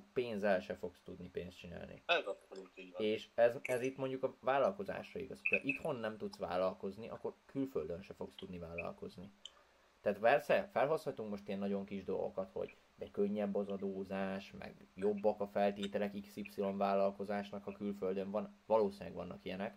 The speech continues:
Speaker 1: de most mi nagy általánosságból beszélünk azért, mert sokkal több az ellenpélda rá. És az meg egy másik, hogy, hogy esetleg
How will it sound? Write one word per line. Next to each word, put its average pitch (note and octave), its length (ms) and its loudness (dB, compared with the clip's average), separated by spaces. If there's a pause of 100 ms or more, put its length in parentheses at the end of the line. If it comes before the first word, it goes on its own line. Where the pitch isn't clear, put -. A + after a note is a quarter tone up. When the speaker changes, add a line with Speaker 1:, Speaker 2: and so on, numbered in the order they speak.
(280)
Speaker 1:
de A2 100 -4
most G#2+ 180 -2
mi B2 80 -4
nagy B2 140 0
általánosságból F#2 760 -2
beszélünk F#2 580 -6 (160)
azért, F#2 360 -8 (640)
mert G2 180 0
sokkal A2+ 260 0
több G#2 160 -2
az G2+ 100 0
ellenpélda F#2 680 -2 (160)
rá. F#2 380 -6
És A2 120 -2
az C#3 120 6
meg D#3 120 0
egy D#3 80 -2
másik, F3+ 360 -2
hogy, G#2 220 -2 (240)
hogy G#2+ 140 -2
esetleg G#2+ 440 0